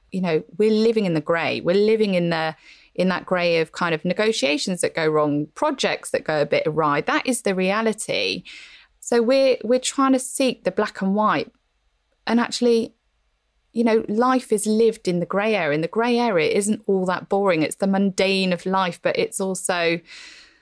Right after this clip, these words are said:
pretty incredible in its own way when we can start becoming a little bit more accepting and at home in that place.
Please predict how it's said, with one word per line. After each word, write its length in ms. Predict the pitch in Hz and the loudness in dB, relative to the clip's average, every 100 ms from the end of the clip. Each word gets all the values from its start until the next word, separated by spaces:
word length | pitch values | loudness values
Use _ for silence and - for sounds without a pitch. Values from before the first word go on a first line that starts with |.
| _ _ - - _ _ - | _ _ -20 -20 _ _ -4
pretty 260 | 240 220 | 0 2
incredible 500 | 202 190 214 196 180 | 0 0 0 0 2
in 120 | 175 180 | 2 0
its 180 | - | 0
own 140 | 185 185 | 0 2
way 180 | 190 180 | 0 0
when 260 | 170 170 | 0 0
we 120 | 175 | -2
can 160 | 175 175 | -4 -6
start 400 | - 180 165 - - | -2 0 -2 -4 -8
becoming 480 | 175 - 175 170 165 | -8 -4 -2 0 0
a 20 | |
little 200 | 170 165 | 0 0
bit 160 | 160 160 | -2 0
more 180 | 151 | 0
accepting 580 | 147 - - 180 - 160 | -2 -4 -6 -6 -4 0
and 100 | 160 | 0
at 80 | - | -2
home 280 | - 180 180 | -4 -2 -2
in 100 | 160 | -4
that 200 | 135 - | -6 -8
place. 600 | - 110 127 160 - | -10 -8 -8 -8 -8